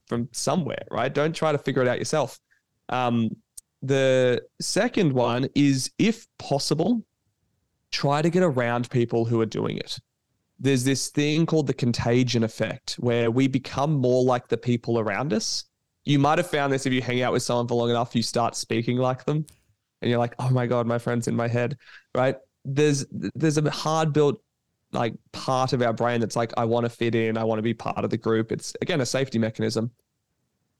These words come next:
Now, that's detrimental if, let's say, as a hypothetical, you know, you surround yourself with people with behaviors that don't align with your values, you're probably gonna start displaying those behaviors anyway. On the flip side, if you find people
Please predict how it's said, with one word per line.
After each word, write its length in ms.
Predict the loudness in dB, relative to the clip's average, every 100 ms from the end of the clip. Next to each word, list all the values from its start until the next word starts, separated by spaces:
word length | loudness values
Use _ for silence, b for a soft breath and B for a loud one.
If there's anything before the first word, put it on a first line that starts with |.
| -2
Now, 120 | 2
that's 180 | 2 2
detrimental 880 | 0 2 2 2 2 2 4 2 2
if, 420 | 0 -2 -10 -20 _ _ _ _ _
let's 180 | -4 -2
say, 240 | 0 2 2
as 120 | 2
a 140 | 0 0
hypothetical, 760 | -4 -4 0 0 0 2 0 0 _ -20 _ _
you 120 | -2
know, 80 | 2
you 200 | 2 0
surround 380 | 0 0 0 0
yourself 360 | -2 -2 -2 -2
with 120 | -2
people 380 | 0 0 0 0
with 240 | 0 -2
behaviors 540 | -6 -4 -2 0 -2
that 160 | -2 -4
don't 180 | -2 0
align 240 | 0 0
with 100 | -2
your 80 | -2
values, 460 | -2 0 0 0 -2
you're 80 |
probably 300 | -4 -2 0
gonna 140 | 2 0
start 260 | -2 -4
displaying 360 | -4 -4 -4 -2
those 180 | -4 -4
behaviors 460 | -4 -4 -2 -2
anyway. 520 | -2 -2 -4 -4 -6 -8 b _ _
On 100 | -2
the 40 | 0
flip 240 | 0 -2
side, 380 | 0 0 0 -2
if 120 | -2
you 100 | -2
find 400 | -2 -2 0 -2
people 420 | -2 -4 -6 -8